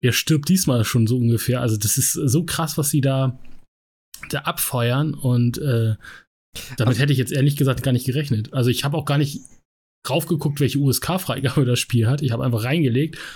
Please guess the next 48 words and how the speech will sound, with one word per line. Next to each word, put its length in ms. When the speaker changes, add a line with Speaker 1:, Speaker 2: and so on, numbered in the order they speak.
Speaker 1:
und 120
war 80
ein 100
bisschen 460
tatsächlich, 520
weil 80
ich 60
die, 200
die 120
Demo 260
auch 220
nicht, 140
also 220
das 140
Phoenix-Tor 640
habe 120
ich 40
tatsächlich 280
nicht 160
zu 100
Ende 220
gespielt 360
sozusagen, 640
äh, 100
und 160
die 60
ganzen 240
Ereignisse 360
und 100
dachte 200
so, 60
„Boah, 400
alter 260
Falter, 680
okay.“ 460
<laughs> 60
Ich 140
weiß, 400
äh, 220
was 140
mich 140
jetzt 140
hier 100
die 80
nächsten 240
Stunden 280
erwarten 380
wird. 180